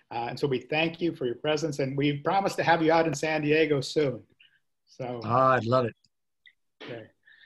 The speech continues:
Speaker 1: Uh, this event was brought to you by the, uh, University Ministry and the Harp Center for Catholic Thought and Culture. And the series continues next Thursday at twelve thirty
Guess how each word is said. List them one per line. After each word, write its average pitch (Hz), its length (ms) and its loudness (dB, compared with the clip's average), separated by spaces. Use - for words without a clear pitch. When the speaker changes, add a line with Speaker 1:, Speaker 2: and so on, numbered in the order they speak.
Speaker 1:
Uh, 131 220 0
this 170 280 4
event 180 320 0
was 156 140 2
brought 180 300 4
to 208 60 -2
you 185 100 0
by 147 320 4
the, 131 540 0
uh, 131 280 -4
University 165 520 4
Ministry 175 580 0
and 147 320 -2
the 131 80 -2
Harp 156 260 -2
Center 151 300 -2
for 143 100 -4
Catholic 135 340 -4
Thought 139 200 -2
and 123 80 -12
Culture. 175 520 -4
And 143 100 -4
the 139 60 2
series 220 400 4
continues 185 600 -4
next - 320 -6
Thursday 185 460 0
at - 80 -6
twelve 180 340 -2
thirty 143 400 -2